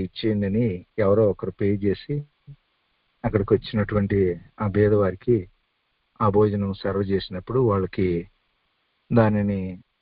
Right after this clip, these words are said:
ఆ ఏ విధమైనటువంటి డబ్బులు తీసుకోకుండా వాటిని వాళ్ళకి ఇచ్చేస్తూ ఉంటారంట. అలాగూ మన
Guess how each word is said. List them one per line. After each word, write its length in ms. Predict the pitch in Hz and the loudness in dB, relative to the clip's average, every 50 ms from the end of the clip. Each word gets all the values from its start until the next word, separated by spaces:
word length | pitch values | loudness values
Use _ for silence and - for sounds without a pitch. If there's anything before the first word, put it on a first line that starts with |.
| _ _ - | _ _ -2
ఆ 100 | 110 101 92 - _ _ _ _ _ _ - | -2 -2 -2 -4 _ _ _ _ _ _ 0
ఏ 140 | 113 113 117 117 113 110 104 101 104 104 _ _ _ _ _ _ _ _ _ _ | 2 4 4 4 2 2 0 -2 -4 -8 _ _ _ _ _ _ _ _ _ _
విధమైనటువంటి 880 | - 117 110 98 104 104 104 104 104 101 98 - - 104 98 95 - 101 95 90 95 | 0 0 2 2 2 0 0 0 0 0 -2 -2 -2 -4 -4 -2 -2 -4 -2 0 0
డబ్బులు 280 | 98 92 107 104 95 92 - | 0 2 2 0 0 0 0
తీసుకోకుండా 680 | 107 104 - - - 107 101 - - 95 95 90 120 120 117 104 95 | 0 0 0 0 -2 -2 -2 -2 -4 -4 -2 2 2 4 4 2 0
వాటిని 260 | 95 92 90 95 95 98 | -4 -6 -8 -4 -2 -2
వాళ్ళకి 260 | 92 85 85 82 - - _ _ - 107 | -2 -2 -4 -8 -12 -20 _ _ -10 -10
ఇచ్చేస్తూ 480 | 98 _ - - 95 - - - - 95 | -10 _ -4 -4 -4 -4 -4 -4 -6 -4
ఉంటారంట. 380 | 90 85 95 87 85 - - _ _ _ _ _ _ _ _ _ _ _ _ _ _ _ _ _ _ _ _ _ _ _ - | -4 -2 -4 -4 -6 -8 -14 _ _ _ _ _ _ _ _ _ _ _ _ _ _ _ _ _ _ _ _ _ _ _ 2
అలాగూ 480 | 123 127 131 135 143 143 135 127 113 98 98 104 131 - _ _ _ _ _ _ _ _ _ _ - | 4 4 6 6 4 4 2 0 -2 -2 -4 -8 -10 -14 _ _ _ _ _ _ _ _ _ _ -8
మన 280 | 135 131 123 120 120 | -4 0 2 2 2